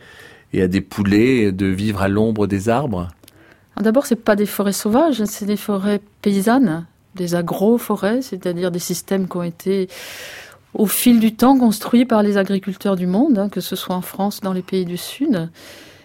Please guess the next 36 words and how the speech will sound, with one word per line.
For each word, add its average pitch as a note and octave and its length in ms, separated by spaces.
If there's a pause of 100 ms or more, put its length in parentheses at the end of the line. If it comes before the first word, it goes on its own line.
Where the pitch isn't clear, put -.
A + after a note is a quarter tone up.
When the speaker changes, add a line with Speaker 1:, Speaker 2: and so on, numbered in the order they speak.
(120)
Speaker 2:
et F#3+ 140
qui G3 280
ont A3+ 120
peu G#3+ 180
à F#3+ 80
peu G3 360
intégré F3+ 600
des, E3 380
des, - 320
des, - 400
des D3 180
espèces - 480
comestibles, F#3 720
et E3 40
puis - 220
qui - 140
les D3 220
ont C#3+ 80
domestiquées, C#3+ 680
plus E3+ 280
ou D#3 60
moins, D3+ 300 (800)
et F#3 280
que - 180
malheureusement, G3 840
l'agro-, F#3 520
la, E3+ 140
l'agriculture F3+ 800
intensive F#3 760
est F3 140
en D#3+ 80
train - 240
de E3 80
faire E3 240
disparaître D#3 720
à - 140